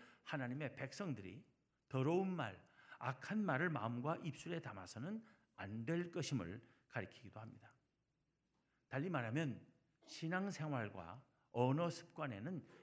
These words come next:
밀접한 관계가 있다는 것입니다. 이십일 절 끝에서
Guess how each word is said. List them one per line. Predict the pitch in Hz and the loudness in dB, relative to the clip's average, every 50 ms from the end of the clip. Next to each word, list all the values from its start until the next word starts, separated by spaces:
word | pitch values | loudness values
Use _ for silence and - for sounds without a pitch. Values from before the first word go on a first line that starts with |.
| - - | -10 -4
밀접한 | 143 156 175 170 - - 180 135 - - - 165 202 220 220 - - - _ _ | -2 -2 -2 -2 -6 -8 -8 -10 -8 -6 -6 -6 -4 -6 -8 -10 -16 -20 _ _
관계가 | - 104 107 107 107 98 107 92 90 110 123 139 147 143 - - - | -4 -2 -2 -2 -2 -4 -4 -4 -2 -2 -2 -2 -2 -6 -10 -10 -10
있다는 | 131 - - 87 95 120 | -8 -6 -8 -8 -8 -8
것입니다. | 127 - - - 104 101 104 - - _ _ _ _ _ _ _ _ _ _ _ _ _ _ _ _ _ _ _ _ - _ _ _ _ _ _ _ _ - | -10 -12 -14 -16 -18 -18 -20 -20 -20 _ _ _ _ _ _ _ _ _ _ _ _ _ _ _ _ _ _ _ _ -20 _ _ _ _ _ _ _ _ -2
이십일 | 180 214 185 208 233 226 202 151 | 0 2 2 2 2 0 0 2
절 | - 208 170 - | 2 2 2 2
끝에서 | - 233 - - 156 147 - - 98 80 92 143 | 0 -4 -4 -2 -4 -4 -4 -6 -8 -10 -10 -12